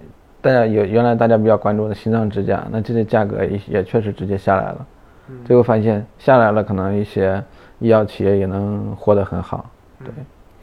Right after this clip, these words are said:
Speaker 1: 但这个就会，因为它破坏了原来的那个，那个平衡，或者原来那个，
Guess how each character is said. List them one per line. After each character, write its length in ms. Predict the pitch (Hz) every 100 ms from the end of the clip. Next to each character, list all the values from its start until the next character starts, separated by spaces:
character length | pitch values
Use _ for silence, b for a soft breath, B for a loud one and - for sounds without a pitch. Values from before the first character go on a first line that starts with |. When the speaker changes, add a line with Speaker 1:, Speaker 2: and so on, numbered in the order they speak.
| b b -
Speaker 1:
但 160 | 156
这 80 | 185
个 100 | 190
就 120 | 170
会， 180 | 165 151
因 180 | - 131
为 60 | 156
它 120 | 160
破 240 | 156 156
坏 140 | 156 147
了 120 | 113
原 160 | 107 135
来 200 | 98 98
的 100 | 117
那 200 | 120 104
个， 360 | 90 82 - b b b _
那 180 | 113 107
个 400 | 92 90 73 71 -
平 260 | - 113 165
衡， 260 | - -
或 100 | -
者 60 | 123
原 120 | 107
来 120 | 117
那 120 | 135
个， 160 | 123